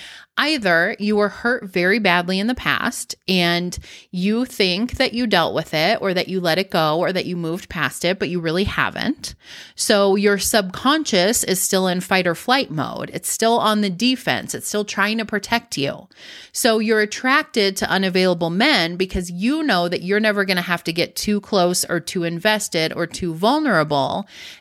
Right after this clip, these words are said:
and your brain tells you that that will keep you from getting hurt. The reality, though, as we all know, is that it's still entirely possible and maybe even more likely to be hurt deeply by an emotionally unavailable man.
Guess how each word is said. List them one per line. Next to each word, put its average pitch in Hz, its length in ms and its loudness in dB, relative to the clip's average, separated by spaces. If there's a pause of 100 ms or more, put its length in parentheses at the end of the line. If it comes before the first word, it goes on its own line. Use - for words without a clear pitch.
(100)
and 202 120 2
your 196 120 0
brain 226 460 2
tells 170 360 -2
you 160 140 -2
that 165 240 -4
that 175 240 0
will 180 100 -2
keep 160 300 -6
you 151 100 -2
from 160 220 -10
getting 139 260 -4
hurt. - 460 -10 (500)
The 185 100 -2
reality, 277 640 4
though, 226 320 4
as 196 220 -2
we 190 260 4
all 220 300 4
know, 196 520 4
is 180 200 -2
that 190 140 0
it's 190 180 -4
still 214 240 -2
entirely 190 640 -2
possible 165 840 0
and 175 140 -4
maybe 175 340 -2
even 170 200 -4
more 214 300 4
likely 147 680 0
to - 140 -4
be 233 260 2
hurt 143 400 -2
deeply 160 420 2
by 160 180 0
an 151 140 0
emotionally 151 480 -4
unavailable 143 520 -4
man. 220 480 -2